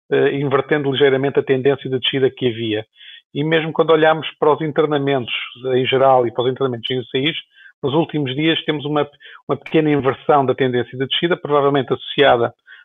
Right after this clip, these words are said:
ao aumento de casos que têm vindo a ocorrer, nomeadamente em Lisboa e Val do Tejo, mas começamos a ter sinais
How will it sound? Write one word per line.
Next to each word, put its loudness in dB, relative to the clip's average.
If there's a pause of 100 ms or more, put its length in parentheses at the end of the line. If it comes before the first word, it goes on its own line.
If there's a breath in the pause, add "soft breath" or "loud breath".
ao 2
aumento 2
de -20
casos 4
que -14
têm -4
vindo -4
a 4
ocorrer, -4
nomeadamente -6
em -6
Lisboa -2
e -10
Val 2
do -6
Tejo, 0 (380 loud breath)
mas -4
começamos -2
a 0
ter 2 (200)
sinais 0